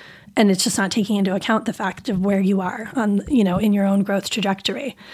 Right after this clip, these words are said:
So it really gets weaponized against folks, and it gets used, like I said, to determine access to healthcare, to determine access to fertility treatments.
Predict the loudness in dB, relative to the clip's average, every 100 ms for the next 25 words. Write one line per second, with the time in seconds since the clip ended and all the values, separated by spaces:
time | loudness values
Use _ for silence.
0 | -18 -18 -20 -20 -2 4 4 6 4 4
1 | 4 2 -2 0 0 2 0 0 -2 -4
2 | -4 -6 -6 -8 -8 -8 -10 -12 -6 0
3 | 2 2 2 0 -2 0 -2 -2 0 2
4 | 4 2 0 -2 -2 -4 0 0 0 -4
5 | -4 -4 -2 0 2 2 0 -2 -2 -4
6 | -4 -4 -2 -4 -4 -8 -8 -6 -4 -4
7 | -2 0 2 0 -2 -6 -6 -6 -4 -4
8 | 0 2 2 0 -2 -4 -4 -2 -4